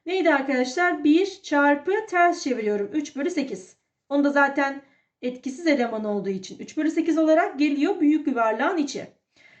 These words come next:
Ne oldu? İki eksi üç bölü sekiz oldu.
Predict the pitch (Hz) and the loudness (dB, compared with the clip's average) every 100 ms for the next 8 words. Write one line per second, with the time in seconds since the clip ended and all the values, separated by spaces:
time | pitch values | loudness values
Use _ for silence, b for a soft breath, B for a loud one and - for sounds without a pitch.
0 | b 381 427 381 359 - 311 - 392 302 | b -2 0 0 0 0 -2 0 -2 0
1 | 285 - - 202 - 302 320 - 370 339 | -2 -4 -6 -6 -2 -4 -4 0 0 2
2 | 349 359 330 349 349 311 330 339 | 0 2 2 2 2 2 0 -2